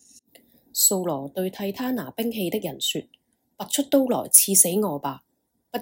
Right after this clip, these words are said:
要讓那些未受割禮的人來刺死我、凌辱我。”但替他拿兵器的人非常害怕，不肯刺他。於是掃羅拿過刀來，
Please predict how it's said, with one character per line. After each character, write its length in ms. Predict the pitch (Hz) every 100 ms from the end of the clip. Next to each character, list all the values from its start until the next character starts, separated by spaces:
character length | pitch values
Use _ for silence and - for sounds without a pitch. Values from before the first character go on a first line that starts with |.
| 190
要 80 | 170
讓 240 | 160 151
那 160 | 151 156
些 220 | - 220
未 180 | 214 147
受 220 | - 143
割 160 | - 165
禮 240 | 160 156
的 100 | 233
人 200 | 175 139
來 180 | 135 139
刺 260 | 139 - 170
死 120 | - 139 170
我、 220 | 143 - _ _ -
凌 240 | 160 151
辱 120 | 156 -
我。” 280 | 147 131 - _ _ _ _ _ _ _ _
但 220 | - 165 156
替 180 | 185
他 200 | 175 220
拿 200 | 214 147
兵 180 | 139 214
器 180 | 214 175
的 100 | 214 202
人 160 | 139 143
非 200 | 247 247
常 260 | 147 139
害 180 | - 151
怕， 320 | 147 165 160 _ _ _ _
不 80 | 185
肯 320 | - 160 190
刺 240 | - 180
他。 300 | 160 196 196 _ _ _ _ _ _ _ - -
於 140 | 208
是 140 | 202 165
掃 340 | 151 - 180
羅 180 | 165 135
拿 180 | 139 135
過 220 | 180 185
刀 140 | 226
來， 300 | 233 208 -